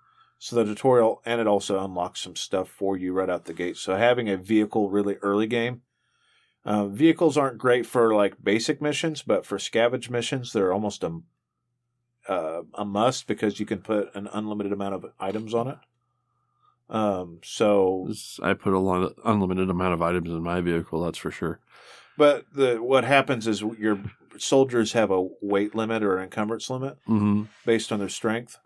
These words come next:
Speaker 1: So they can only maybe pick up part of an item for a crate, and you use those as part of your economy. Because the, the, the economy of the game works this way. You, you scavenge items from scavenge missions, and you trade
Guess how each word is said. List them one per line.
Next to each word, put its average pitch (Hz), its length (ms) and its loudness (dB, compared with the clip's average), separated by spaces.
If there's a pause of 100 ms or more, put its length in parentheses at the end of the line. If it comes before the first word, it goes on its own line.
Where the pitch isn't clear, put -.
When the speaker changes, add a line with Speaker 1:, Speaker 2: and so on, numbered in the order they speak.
(140)
Speaker 1:
So 110 300 2
they 107 140 2
can 107 160 -2
only 107 180 0
maybe 101 300 0
pick - 200 -4
up - 200 -2
part 107 240 2
of 98 80 -2
an 101 60 -6
item 98 260 0
for 101 160 -2
a 92 40 -2
crate, 107 360 -2
and 98 160 -8
you 92 40 -12
use 107 300 0
those 104 340 0
as 92 120 -6
part 101 260 2
of 90 100 -6
your 90 140 -4
economy. 87 680 -8 (720)
Because 139 340 2
the, 117 320 4
the, 123 160 4
the 127 100 2
economy 156 400 4
of 123 80 2
the 117 80 2
game 113 240 2
works 107 300 -2
this 104 200 -2
way. 95 140 4
You, 95 260 -2
you 101 120 -2
scavenge 135 500 2
items 131 220 2
from 110 100 -10
scavenge 117 460 0
missions, 120 480 -6 (520)
and 117 120 -2
you 110 80 0
trade 127 500 2